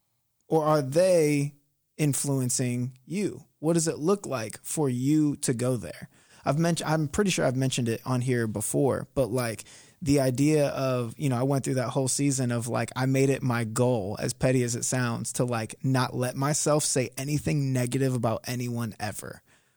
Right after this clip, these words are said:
right? And what I discovered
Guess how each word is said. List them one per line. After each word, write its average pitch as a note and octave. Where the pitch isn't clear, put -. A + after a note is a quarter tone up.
right? B2+
And C3
what E3
I E3+
discovered C#3